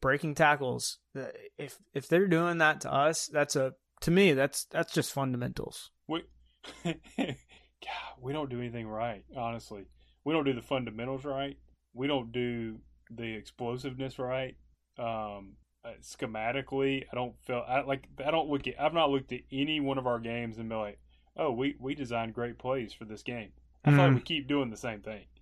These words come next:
Speaker 2: I honestly just feel like this against Ole, I, I pray this isn't the case. I hope we figured something out. I really just feel like our players just made things happen.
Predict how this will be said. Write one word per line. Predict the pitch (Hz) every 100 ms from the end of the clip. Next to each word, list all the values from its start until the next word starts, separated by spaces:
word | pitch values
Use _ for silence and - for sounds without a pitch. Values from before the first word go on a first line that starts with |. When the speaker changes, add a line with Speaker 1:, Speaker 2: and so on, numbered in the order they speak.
| _ _
Speaker 2:
I | 127 147
honestly | 196 185 147
just | 123 120
feel | - 131 123
like | 120 117
this | 127 113
against | 135 127 117 123
Ole, | 117
I, | 117 127 131
I | 127 120 -
pray | - 147 123
this | 110 -
isn't | 120 113 101
the | 110
case. | - 117 101 -
I | 113
hope | 131 135
we | 110
figured | 127 113 104
something | 117 107 107
out. | 113 104 - - _ _ -
I | 120
really | 131 185 143
just | 120 -
feel | 131 117
like | 113 110 110 - _ _ _ _
our | 131 110
players | - 131 117 101
just | 110 -
made | 113 110 - _ _ _
things | 123 107 -
happen. | 110 104 -